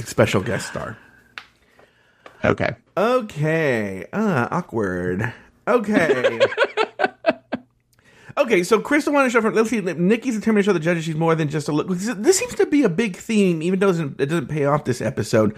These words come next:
Speaker 1: We'll get to it more on Elimination Day, but I want you to keep in mind this whole Nikki's determined to show the judges that she's more than just a look queen. Um, all right. Uh, you know what?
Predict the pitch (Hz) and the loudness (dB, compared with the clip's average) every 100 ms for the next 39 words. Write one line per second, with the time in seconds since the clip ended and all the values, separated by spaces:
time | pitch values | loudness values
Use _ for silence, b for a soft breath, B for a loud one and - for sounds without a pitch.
0 | B B B B B B B B B B | B B B B B B B B B B
1 | B - 285 226 370 392 381 208 208 220 | B -2 0 2 0 2 0 2 4 4
2 | 190 175 170 151 151 147 170 170 165 160 | 2 2 0 0 0 -2 -6 0 2 2
3 | 151 - 165 208 262 262 196 - 185 180 | 0 -2 0 2 2 0 -2 -4 -2 0
4 | 151 151 147 127 120 143 147 139 123 143 | 2 2 4 4 2 0 0 4 4 4
5 | 156 143 120 120 - 139 127 117 123 107 | -2 -2 -2 -2 -2 -2 -2 -2 -4 -2
6 | 120 113 113 110 - 110 113 107 104 107 | -2 -2 -2 -4 -6 -4 -2 0 -2 -2
7 | 107 101 104 - 196 90 85 - 147 147 | -4 -6 -6 -6 -6 -6 -6 -6 0 2
8 | 143 139 135 127 123 113 180 _ _ _ | 4 4 2 0 -2 -4 -10 _ _ _
9 | _ _ _ _ - - - 233 175 117 | _ _ _ _ -20 -14 0 2 4 2
10 | - B B B 165 170 165 160 160 160 | -4 B B B 2 4 4 4 4 2
11 | 156 151 143 240 339 294 - | 2 2 2 2 4 2 2